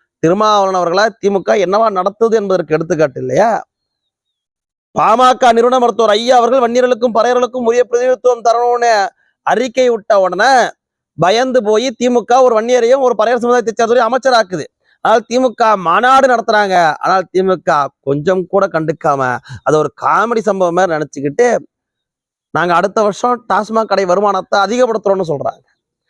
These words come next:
இதுதான் திருமாவளவன் அவர்களுக்கு தி மு க தரக்கூடிய முக்கியத்துவம். திருமாவளவன் அவர்கள் தி மு கவுக்கு முட்டு கொடுத்து, முட்டு கொடுத்து தன்னுடைய அடையாளத்தை தி மு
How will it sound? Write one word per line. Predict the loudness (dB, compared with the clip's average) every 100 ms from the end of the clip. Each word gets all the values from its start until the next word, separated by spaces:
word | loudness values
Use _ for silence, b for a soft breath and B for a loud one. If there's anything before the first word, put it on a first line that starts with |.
| _ -2
இதுதான் | 2 4 2 0 0
திருமாவளவன் | -2 2 2 4 4 4 2
அவர்களுக்கு | 0 0 -4 -4 -4
தி | -2
மு | -2 -2
க | -2
தரக்கூடிய | 0 0 0 -2 0 -2
முக்கியத்துவம். | -2 -4 -2 -2 -2 0 0 -4 _ _ _ _ _ _ _ _ _ -2
திருமாவளவன் | 0 2 4 4 4 2
அவர்கள் | 0 0 -2
தி | -4
மு | -4 0
கவுக்கு | 0 0 0 -4
முட்டு | -4 -4 -2
கொடுத்து, | -2 -2 -2
முட்டு | -2 -2 -2
கொடுத்து | -2 -4 -4 -2
தன்னுடைய | -2 -2 -2 -2 0 2 2 0 -4 _ _ _ _ _ _ _ _ _ _ _ _
அடையாளத்தை | -4 0 2 2 2 0 0 0 0 -4 _ _ _ _ _ _ -2
தி | 0
மு | 0